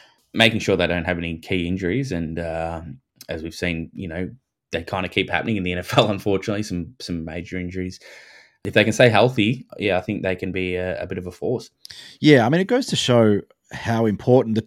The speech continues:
Speaker 2: the two lines are, right? Like, for, for
Speaker 1: Mm.
Speaker 2: forever, they haven't had strength on,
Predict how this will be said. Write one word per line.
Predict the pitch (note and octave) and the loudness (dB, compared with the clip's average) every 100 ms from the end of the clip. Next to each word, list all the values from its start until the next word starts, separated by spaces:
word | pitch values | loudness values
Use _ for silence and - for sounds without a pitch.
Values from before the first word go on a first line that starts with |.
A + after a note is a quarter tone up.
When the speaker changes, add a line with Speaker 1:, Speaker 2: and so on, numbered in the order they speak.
| _ | _
Speaker 2:
the | A2 | -6
two | - A#2+ | -4 -2
lines | G#2 G2 D#3 D3 | 0 2 2 2
are, | F#2 D#2+ | 2 0
right? | E2+ C3+ B2 | 0 0 0
Like, | G2+ - - - - _ | -4 -10 -20 -20 -20 _
for, | - C#3+ | 4 6
for | - F#2 - | 6 2 0
Speaker 1:
Mm. | B1+ | 0
Speaker 2:
forever, | - A#2+ D#3 B2+ | 2 6 6 6
they | E2 F#2+ | 2 0
haven't | B2+ A#2 | 2 0
had | F2+ A2 A2 | 0 -2 -2
strength | - - A2 - | -4 -2 -2 -2
on, | G#2 G2 F#2+ | -2 0 -2